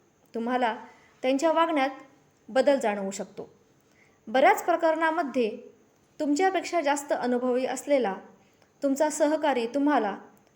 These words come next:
जज करायला लागतात, तुमची प्रतिमा खराब करण्याचा प्रयत्न करतात. तुम्ही तुमच्या काही मित्रांसाठी बँक बनून जातात, तुमच्याकडून उधारी मागतात आणि तुम्ही उधारी द्यायला बंद केल्यानंतर त्यांना राग येतो.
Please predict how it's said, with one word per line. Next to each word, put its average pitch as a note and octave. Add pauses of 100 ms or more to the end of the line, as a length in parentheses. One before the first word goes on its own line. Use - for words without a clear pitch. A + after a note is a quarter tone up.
जज C#4
करायला G3+
लागतात, F#3 (520)
तुमची A3+
प्रतिमा B3+ (480)
खराब D4+
करण्याचा B3+
प्रयत्न G#3+
करतात. F3+ (760)
तुम्ही E4
तुमच्या F4
काही D4
मित्रांसाठी C#4 (360)
बँक C4
बनून G3+
जातात, E3 (500)
तुमच्याकडून B3 (340)
उधारी C#4+
मागतात F#3+ (640)
आणि D4
तुम्ही E4
उधारी D#4
द्यायला C4+
बंद B3
केल्यानंतर A#3+ (360)
त्यांना A#3
राग G#3+
येतो. F3+